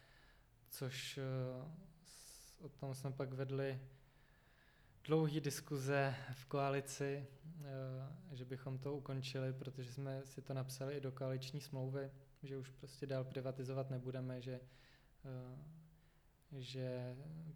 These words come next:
protože jsme vyhodnotili, že vlastně pro to město, eh, v dlouhodobém důsledku to rozhodně není výhodný. Nicméně, eh, jsme pak zjistili, že jako ne všichni jsme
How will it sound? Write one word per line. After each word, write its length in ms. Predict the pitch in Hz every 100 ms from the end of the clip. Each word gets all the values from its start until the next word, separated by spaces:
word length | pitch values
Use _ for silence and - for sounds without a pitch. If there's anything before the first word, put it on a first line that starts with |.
| -
protože 680 | - 123 - - - 135 127
jsme 200 | 120 135
vyhodnotili, 680 | 127 123 127 127 127 131 127
že 140 | 123 123
vlastně 320 | 127 - 127
pro 200 | - 127
to 120 | 131
město, 680 | 127 123 - 131 123 127 131 - - - - 139
eh, 140 | 135
v 80 | 127
dlouhodobém 580 | 131 123 127 123 127 127
důsledku 880 | 120 - 127 - - 127 123 123 - -
to 100 | 127
rozhodně 520 | 120 120 123 123 127
není 300 | 123 123 123
výhodný. 460 | 120 117 117 120 - - - - - - - - - - - - - - - - - - -
Nicméně, 1300 | 135 135 131 - 143 143 143 143 143 143 143 143 135 131 165
eh, 360 | 156 135 131
jsme 220 | 127 139
pak 160 | 131 139
zjistili, 440 | 135 131 - 139
že 100 | 135
jako 220 | 139 135 147
ne 140 | 143
všichni 360 | 139 139 143 135
jsme 280 | 151 147